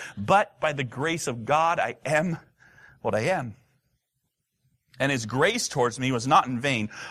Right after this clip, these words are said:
On the contrary, I worked harder than any of them, though it was not I, but the grace of God that is with me. Whether then it was I or they, so we preach, and so you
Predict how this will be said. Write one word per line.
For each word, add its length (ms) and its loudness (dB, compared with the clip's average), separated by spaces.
On 120 4
the 60 0
contrary, 460 2
I 60 6
worked 240 -2
harder 300 2
than 140 0
any 240 2
of 140 0
them, 200 0
though 120 4
it 40 2
was 140 -2
not 260 4
I, 280 6
but 120 -6
the 80 -2
grace 260 -2
of 160 -6
God 340 4
that 120 -2
is 200 -4
with 260 -2
me. 320 -6
Whether 300 -2
then 200 0
it 100 -4
was 200 -6
I 220 2
or 120 0
they, 320 -2
so 320 -4
we 220 -6
preach, 680 -12
and 160 -10
so 400 -2
you 480 -10